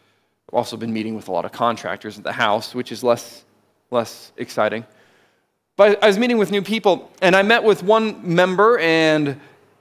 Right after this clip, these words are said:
talked about her sister. Her sister used to be a very faithful member of this congregation. It was a, an old downtown, very traditional, liturgical congregation. But then all of a sudden,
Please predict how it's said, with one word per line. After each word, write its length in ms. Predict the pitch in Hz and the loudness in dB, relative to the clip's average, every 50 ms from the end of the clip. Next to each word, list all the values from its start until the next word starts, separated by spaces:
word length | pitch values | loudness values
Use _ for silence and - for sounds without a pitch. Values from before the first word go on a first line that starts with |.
| _ - | _ -8
talked 440 | - - 190 196 196 - - - - | 0 0 2 0 0 -4 -12 -6 -2
about 280 | 151 165 175 160 - | 2 4 4 4 2
her 140 | 156 165 160 | 0 -4 -4
sister. 400 | 151 - - 196 185 - 175 156 | -4 -4 -6 -6 -4 -2 -2 0
Her 100 | 156 160 | 0 0
sister 340 | 151 - 196 190 - - 185 | 0 0 -4 -4 -4 -4 -6
used 240 | 185 190 180 - - | -6 -6 -6 -6 -4
to 60 | 175 | -2
be 120 | 175 170 | 2 2
a 60 | 156 | 2
very 220 | 143 151 170 160 143 | 4 4 2 2 2
faithful 720 | 135 - - - - 175 175 175 175 175 - - 165 165 156 | -2 -6 -10 -4 0 2 2 2 0 -2 -6 -2 0 0 2
member 380 | 151 147 147 147 143 151 143 | 2 2 2 2 2 2 2
of 80 | 135 123 | 2 0
this 180 | 127 123 - | -2 -6 -6
congregation. 680 | - - 139 120 123 120 120 117 117 113 113 117 - 123 | -6 -4 -2 -2 -2 -2 -4 -2 -2 -4 -4 -4 -6 -6
It 40 | 117 | -6
was 140 | 127 113 120 | -4 -2 0
a, 180 | 123 117 - - 120 | 0 0 0 -2 -2
an 80 | 127 | -2
old 300 | 131 131 131 127 120 120 | 0 0 0 -2 -2 -2
downtown, 680 | 127 123 120 120 123 123 127 143 131 123 123 120 123 120 | -2 -2 0 0 -2 -6 -6 -4 -2 -2 0 -2 -2 -2
very 180 | 113 120 120 120 | -2 -2 -4 -4
traditional, 880 | - - - 135 113 110 127 123 - - - 120 117 113 117 117 113 | -4 -8 -14 -14 -10 -8 -8 -8 -8 -8 -8 -6 -4 -2 -2 -2 -2
liturgical 600 | 113 110 110 - - 120 120 120 - 117 - 117 | -4 -6 -8 -6 -6 -6 -6 -6 -6 -8 -8 -8
congregation. 640 | 113 - 120 113 110 110 117 113 113 - - 120 117 _ - - - - - - _ _ _ - - - _ _ _ _ _ _ _ _ _ _ | -6 -6 -6 -6 -6 -4 -4 -4 -4 -4 -8 -10 -10 _ -18 -20 -20 -20 -20 -20 _ _ _ -20 -20 -20 _ _ _ _ _ _ _ _ _ _
But 160 | - 185 170 | 0 0 2
then 160 | 175 196 202 - | 2 0 0 2
all 180 | - 214 240 | 2 2 2
of 60 | 247 | 2
a 60 | 233 202 | 0 -2
sudden, 460 | - - 220 220 214 180 156 151 | -2 0 0 0 0 -4 -8 -10